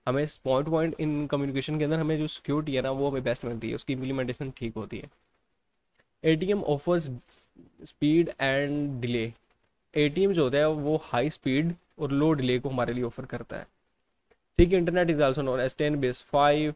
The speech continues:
ये आपको अब रट्टा लगाने वाली चीज़ें हैं कि थिक इंटरनेट जो होती है उसको आप ten base five कहते हैं, ये ऊपर वाली वो ही चीज़ थी।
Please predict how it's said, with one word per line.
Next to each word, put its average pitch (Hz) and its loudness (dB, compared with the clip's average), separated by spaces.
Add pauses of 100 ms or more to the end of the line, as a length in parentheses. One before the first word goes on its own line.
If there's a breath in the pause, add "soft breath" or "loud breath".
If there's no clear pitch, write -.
(140)
ये 127 0
आपको 123 0
अब 123 0
रट्टा 135 2
लगाने 143 2
वाली 139 -2
चीज़ें 135 -2
हैं 135 -2
कि 135 -6
थिक 147 -4
इंटरनेट 143 0
जो 131 -4
होती 120 -6
है 127 -2
उसको 127 -2
आप 131 -4 (140)
ten 139 0
base 120 -4
five 117 -4
कहते 117 -6
हैं, 120 -6
ये 127 -6
ऊपर 127 -2
वाली 127 0
वो 123 -4
ही 123 -6
चीज़ 139 -14
थी। 127 -14